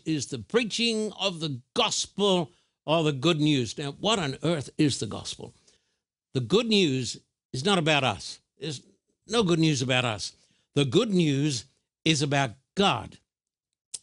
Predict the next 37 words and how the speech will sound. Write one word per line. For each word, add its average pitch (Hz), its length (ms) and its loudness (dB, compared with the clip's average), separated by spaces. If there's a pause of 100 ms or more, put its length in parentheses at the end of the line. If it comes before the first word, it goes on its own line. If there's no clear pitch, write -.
(420)
The 131 80 -2
good 202 160 4
news 202 460 2 (100)
is 175 240 0
this, 165 460 -2
that 123 240 -4
God, 165 320 0
because 151 600 -4
he 165 160 2
loves 160 380 0
the 180 80 0
world, 120 400 -2 (640)
in 160 140 4
the 143 100 2
person 196 720 0
of 175 200 0
his 147 180 2
own 202 240 2
son, 170 380 2 (400)
God 170 280 0
became 156 520 2 (180)
a 156 160 2
human 156 380 2
being. 92 340 -6 (640)
And 117 100 -6
the 117 40 -4
Bible 180 280 2
tells 170 380 0
us - 260 -4
he 139 200 -2
died 180 500 0
for 170 320 0
our 175 260 -2
sins 175 560 2
on 165 280 0
the 147 80 2
cross 156 420 -2